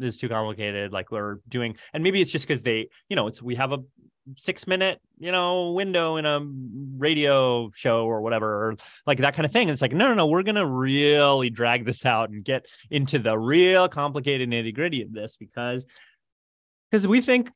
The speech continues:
people can handle it and people, and that it's actually interesting and that people will, like, if you sort of hook 'em the right way, like, then they're, they're,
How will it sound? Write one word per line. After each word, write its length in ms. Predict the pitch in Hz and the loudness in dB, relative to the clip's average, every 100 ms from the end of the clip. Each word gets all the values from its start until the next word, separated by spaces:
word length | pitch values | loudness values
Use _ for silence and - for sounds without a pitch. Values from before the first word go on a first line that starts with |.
| - | 0
people 220 | 240 247 | 2 2
can 160 | 247 220 | 2 4
handle 340 | 247 269 170 | 4 6 6
it 140 | 123 | 4
and 160 | - 131 | 2 -2
people, 240 | 165 160 | -2 0
and 180 | 165 170 | 0 2
that 100 | 180 | 2
it's 120 | 185 | 2
actually 340 | 196 190 208 196 | -2 -2 -2 -2
interesting 540 | 190 214 - 131 110 | -2 -6 -4 -2 -2
and 80 | 110 | -4
that 160 | 107 - | -6 -8
people 400 | 139 139 139 127 | -8 -4 -2 2
will, 240 | 127 123 | 2 2
like, 260 | 120 113 - | 2 -2 -4
if 240 | 131 127 | -12 -8
you 380 | 123 120 117 113 | -4 -2 -2 -4
sort 220 | - 120 | -4 -2
of 100 | 110 | -2
hook 220 | - 147 | -4 -4
'em 220 | 147 120 113 | -2 -2 -2
the 100 | 113 | -2
right 180 | 117 | -2
way, 320 | 117 185 190 107 | 0 0 0 -2
like, 180 | 110 | -4
then 140 | - 160 | -4 -2
they're, 180 | 208 165 | -2 -2
they're, 300 | 190 220 | -4 -4